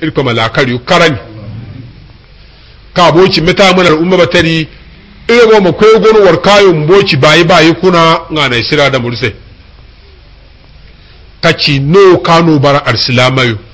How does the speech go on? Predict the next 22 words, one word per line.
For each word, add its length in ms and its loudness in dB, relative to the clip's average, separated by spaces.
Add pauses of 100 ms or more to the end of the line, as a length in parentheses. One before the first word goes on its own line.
(1160)
Ce 140 0 (160)
wakati 400 0 (240)
waseni 280 -4
bubu 180 -2
nam. 120 -10 (960)
No 180 4
kano 340 2
bara 180 4
alfayo, 600 2
no 160 4
kano 240 2
bara 160 4
wazikeyo, 720 2 (320)
wakati 420 0
kanche 640 0 (200)
waseni 420 -2
bubu 220 0
nam. 120 -4 (1400)
Aga 180 0
na 140 2
hal 140 2
ba 180 2